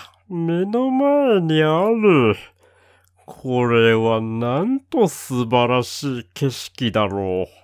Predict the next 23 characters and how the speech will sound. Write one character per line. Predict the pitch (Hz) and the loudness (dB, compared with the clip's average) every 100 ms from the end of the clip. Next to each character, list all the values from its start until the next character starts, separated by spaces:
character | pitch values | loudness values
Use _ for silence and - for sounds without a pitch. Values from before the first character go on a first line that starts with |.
| _ _ _ | _ _ _
こ | - 123 117 120 | -12 -4 0 0
の | 127 143 | 0 -2
ビ | 139 139 165 | -2 -6 -4
ル | 170 143 | -2 -2
の | 117 | -2
最 | 110 - 156 175 202 | -6 -6 -2 0 0
上 | 190 226 269 240 | -2 -4 -4 -6
階 | - 151 127 | -2 0 0
か | - 135 | -4 -4
ら | 123 120 | -2 -2
見 | 123 131 147 | -2 -2 -4
る | 170 139 107 _ - | -2 -2 -4 _ -20
こ | - 127 117 | -10 -2 0
の | 120 151 | 0 -2
窓 | 147 143 160 151 113 | -2 0 0 -2 -6
か | 98 - 117 | -8 -4 -2
ら | 107 104 | 0 -2
の | 98 98 | -4 -8
景 | - 151 | -10 -10
色 | 160 - - 139 113 | -10 -14 -8 -6 -2
よ | 117 131 | -2 -2
り | 170 175 | -2 -2
も | 123 107 95 85 85 | -2 -2 -2 -2 -6